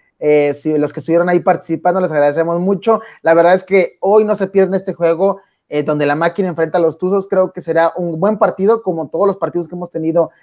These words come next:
en esta, en esta liguilla. La verdad, esperemos que la máquina pueda romper sus fantasmas, y si no, bueno, pues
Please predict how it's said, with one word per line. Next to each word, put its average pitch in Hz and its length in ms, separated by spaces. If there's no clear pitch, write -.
en 151 200
esta, 160 560
en 156 140
esta 160 220
liguilla. 175 480
La 151 160
verdad, 180 380
esperemos 165 600
que 175 100
la 151 100
máquina 160 420
pueda 180 180
romper 165 300
sus 156 120
fantasmas, 196 640
y 170 100
si 147 140
no, 180 160
bueno, 220 240
pues 156 320